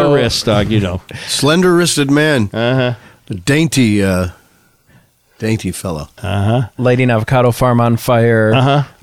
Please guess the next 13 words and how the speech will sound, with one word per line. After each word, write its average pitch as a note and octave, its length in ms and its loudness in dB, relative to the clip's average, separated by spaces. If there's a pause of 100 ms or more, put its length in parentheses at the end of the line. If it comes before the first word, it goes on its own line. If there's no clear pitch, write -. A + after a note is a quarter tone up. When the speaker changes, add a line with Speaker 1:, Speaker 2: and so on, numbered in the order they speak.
(180)
Speaker 3:
Uh, G2+ 540 0 (240)
g-, A2+ 580 2
putting D3 300 2
a, A2 600 0 (840)
a G#2+ 160 -2
lizard B2+ 380 2
in A#2 100 2
a A2 40 0
girl's A2+ 280 2
bed. A#2+ 360 0
Speaker 1:
Oh, A3 300 2
so, F#3 360 0
yeah, E3+ 460 0